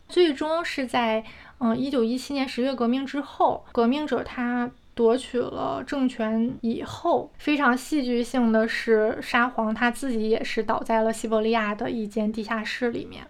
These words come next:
直到就是一九一七年，这段整个的流放制度才算终结。那流放当中有很多非常残暴和非常体现人性的部分，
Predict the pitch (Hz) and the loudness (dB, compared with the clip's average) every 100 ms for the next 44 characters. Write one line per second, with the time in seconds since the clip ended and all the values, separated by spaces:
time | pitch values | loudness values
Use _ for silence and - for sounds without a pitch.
0 | - - - 226 254 269 233 226 - - | -20 -18 0 2 4 6 6 4 -2 -8
1 | 233 233 254 262 226 240 - 294 269 214 | -2 -2 2 2 0 -2 -6 -2 0 0
2 | 220 240 233 233 220 240 - - 226 247 | 0 0 2 2 2 0 -4 -6 -6 -4
3 | 277 247 247 - - - - - - - | 0 0 0 -4 -6 -12 -20 -20 -16 -2
4 | 220 220 220 240 226 226 277 226 240 - | 0 0 0 2 2 0 -4 -4 -6 -6
5 | 226 220 254 233 247 262 - 240 233 247 | -8 -6 -2 0 0 -4 -6 0 4 2
6 | - - - - - - 330 277 233 262 | 0 -10 -12 -18 -16 2 2 6 4 6
7 | 349 330 285 277 294 285 277 285 285 - | 4 4 4 0 0 -2 -2 -2 -4 -10
8 | - - 247 233 - - - - 233 220 | -16 -6 0 2 0 -4 -10 -2 0 0
9 | 220 262 262 269 302 285 - 220 226 254 | 0 2 2 0 -2 -4 -4 -2 0 -2
10 | 226 214 233 285 247 240 226 214 214 233 | -4 -2 2 4 4 0 -4 0 0 -2
11 | - 269 269 - 214 214 254 - 254 262 | -4 -4 -4 -6 -4 -2 -2 -4 -2 2
12 | 240 214 233 - 294 254 226 - - 277 | 2 2 -2 -4 -2 2 2 0 -6 -6
13 | 262 - - | -6 -6 -10